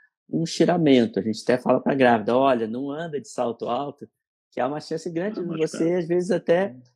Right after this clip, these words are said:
Speaker 1: é, fazer alguma luxação, enfim. E a gente observa em alguns casos de grávidas que elas evoluem com ceratocone. Nesse caso, essa minha paciente, ela evoluiu após a gravidez,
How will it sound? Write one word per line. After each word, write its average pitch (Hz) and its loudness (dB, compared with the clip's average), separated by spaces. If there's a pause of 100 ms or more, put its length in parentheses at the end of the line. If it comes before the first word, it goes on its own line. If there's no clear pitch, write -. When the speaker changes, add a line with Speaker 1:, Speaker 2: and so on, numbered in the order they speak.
(320)
Speaker 1:
é, 160 -4
fazer 156 2
alguma 131 0
luxação, 131 0
enfim. 120 -2 (460)
E 165 -2 (140)
a 127 0
gente 160 -4
observa 170 0
em 151 2
alguns 131 0
casos 113 0
de 120 -4
grávidas 120 2 (120)
que 135 2
elas 135 0
evoluem 143 2
com 110 -6
ceratocone. 101 -4 (380)
Nesse 165 4
caso, 123 4
essa 123 -8
minha 117 -2
paciente, 120 -6 (280)
ela 120 2
evoluiu 131 2
após 151 0 (400)
a 110 -10
gravidez, 107 0